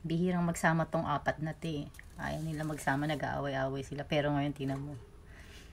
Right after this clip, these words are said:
Close sila. <laughs> Nasa isang kulungan sila. Ito yung kulungan ni Sir. O, tag-isa silang kulungan. Kasi hindi sila magkasundo. Pero ngayon,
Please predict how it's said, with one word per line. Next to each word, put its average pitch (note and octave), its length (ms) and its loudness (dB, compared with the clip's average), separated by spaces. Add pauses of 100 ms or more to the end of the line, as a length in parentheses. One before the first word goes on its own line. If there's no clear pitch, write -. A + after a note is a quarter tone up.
(1300)
Close D3 400 0
sila. C#3 240 -4 (560)
<laughs> - 640 -8
Nasa D3+ 240 -4
isang C#3+ 320 -2
kulungan D3 400 2
sila. C#3+ 320 -2 (400)
Ito D3 160 -6
yung D3 160 -4
kulungan D3 400 -2
ni B2+ 160 -2
Sir. C3+ 320 -4
O, - 80 -10 (320)
tag-isa C3 400 -6
silang C3+ 320 0
kulungan. C3+ 720 -2 (240)
Kasi C3+ 160 -2
hindi C3 160 2
sila C#3 160 -2
magkasundo. B2+ 720 0 (720)
Pero D4 320 12
ngayon, F3+ 880 12